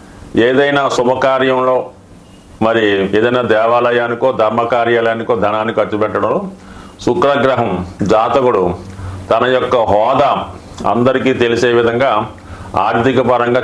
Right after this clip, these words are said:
చాటుకుంటాడు. ఎందుకంటే కుంభరాశి వారికి ఈ మధ్యకాలంలో ఉన్నటువంటి గ్రహస్థితి ఎలా ఉందంటే, వాళ్ళ బంధువర్గం, మిత్రులంతా కూడా "వీడు మొత్తం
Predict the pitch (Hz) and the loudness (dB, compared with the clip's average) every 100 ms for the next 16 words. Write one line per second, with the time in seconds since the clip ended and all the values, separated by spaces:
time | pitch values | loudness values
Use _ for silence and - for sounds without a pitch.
0 | 117 110 110 104 90 85 110 117 123 135 | 0 0 0 -2 -2 -4 -2 -2 0 0
1 | 120 117 123 131 120 127 127 113 101 101 | 0 0 0 0 0 0 0 0 0 0
2 | - - - - - - 117 113 107 123 | -4 -14 -16 -16 -14 -2 0 2 0 0
3 | 123 127 123 123 123 104 101 92 - 107 | 0 0 0 0 0 0 0 -4 -6 -2
4 | 117 117 113 113 110 92 107 113 120 110 | 0 2 0 0 -2 0 0 0 0 0
5 | 110 110 107 104 104 113 110 95 101 104 | 2 2 0 -2 0 0 0 0 -2 0
6 | 110 107 113 110 104 104 104 101 104 101 | 0 0 -2 -2 -2 -2 -2 0 -2 0
7 | 104 135 - - - - - - 107 107 | -2 -4 -8 -16 -18 -16 -14 -2 0 0
8 | 101 98 123 117 92 | 0 0 0 0 -2